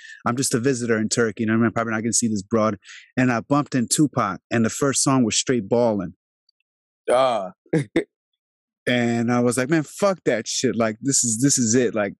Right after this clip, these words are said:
Speaker 1: fuck that
Speaker 2: Yeah.
Speaker 1: shit." I'm, I'm, Tupac just gave me that motivation to get back on the horse, you know, 'cause he,
Speaker 2: Right, right.
Speaker 1: he, he, he, he, you know, he's like, "Man, fuck that, whatever."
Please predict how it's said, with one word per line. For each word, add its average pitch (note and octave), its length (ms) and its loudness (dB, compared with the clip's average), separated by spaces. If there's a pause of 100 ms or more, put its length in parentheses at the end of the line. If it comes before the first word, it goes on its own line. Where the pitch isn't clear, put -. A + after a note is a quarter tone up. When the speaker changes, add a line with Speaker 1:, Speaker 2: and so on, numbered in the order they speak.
(120)
Speaker 1:
fuck F3 360 -2
that G#2+ 160 0
Speaker 2:
Yeah. A2 80 -2
Speaker 1:
shit." G#2+ 160 -2
I'm, G#2+ 240 -2
I'm, A2 260 0
Tupac E3+ 300 0
just C3+ 160 -6
gave D#3 120 4
me D3 100 2
that C3+ 120 0
motivation C3+ 460 0
to A#2+ 40 -6
get A#2 140 -2
back B2+ 240 -2
on A#2+ 80 -2
the A2 80 0
horse, G#2+ 400 -2
you A2+ 80 4
know, A2+ 180 4
'cause A#2+ 200 0
he, C3+ 100 0
Speaker 2:
Right, A#2+ 220 2 (100)
right. C3+ 240 2
Speaker 1:
he, E3 100 -12 (220)
he, - 140 -10 (100)
he, - 80 -8 (520)
he, D#3 60 0 (100)
you F#3+ 40 4 (100)
know, G#3 120 4
he's G#3 120 2
like, G#3 100 2
"Man, A3+ 220 2
fuck B3+ 260 -2
that, D3 180 2
whatever." F#3 320 2